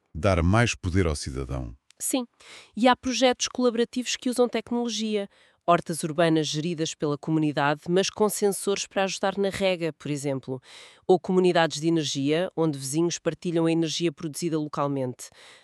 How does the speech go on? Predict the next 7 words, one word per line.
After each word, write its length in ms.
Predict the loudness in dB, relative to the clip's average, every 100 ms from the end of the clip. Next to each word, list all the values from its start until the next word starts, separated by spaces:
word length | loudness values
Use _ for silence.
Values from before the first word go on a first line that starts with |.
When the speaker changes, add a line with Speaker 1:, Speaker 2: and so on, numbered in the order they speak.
| -6
Speaker 2:
Até 220 | -2 0
à 60 | 0
gamificação. 840 | 2 0 0 -4 -4 -2 -2 -4 -8 -6
Speaker 1:
Usar 240 | 0 0
jogos? 540 | 2 0 0 -4 -14 -4
Speaker 2:
Para 120 | -4
quê? 300 | -2 -6 -6